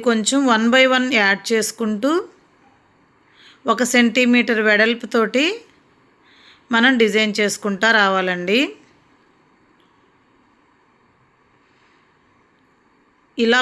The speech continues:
కుట్టేయడం వల్ల యువతల వైపుకి మనం ఈజీగా ఫోల్డ్ చేస్తే మనకు డిజైన్ అనేది నీట్‌గా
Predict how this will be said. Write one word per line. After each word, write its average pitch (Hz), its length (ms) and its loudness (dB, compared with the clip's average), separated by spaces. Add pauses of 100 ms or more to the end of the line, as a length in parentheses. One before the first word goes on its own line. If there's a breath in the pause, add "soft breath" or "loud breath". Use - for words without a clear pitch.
(120)
కుట్టేయడం 226 600 0
వల్ల 202 140 0 (120)
యువతల 220 360 -2
వైపుకి 208 420 -4
మనం 208 160 0 (140)
ఈజీగా 196 400 0 (580 loud breath)
ఫోల్డ్ 220 400 -2
చేస్తే 214 380 -2 (1600 soft breath)
మనకు 247 220 0 (120)
డిజైన్ 247 420 2
అనేది 226 320 0 (120)
నీట్‌గా 233 400 0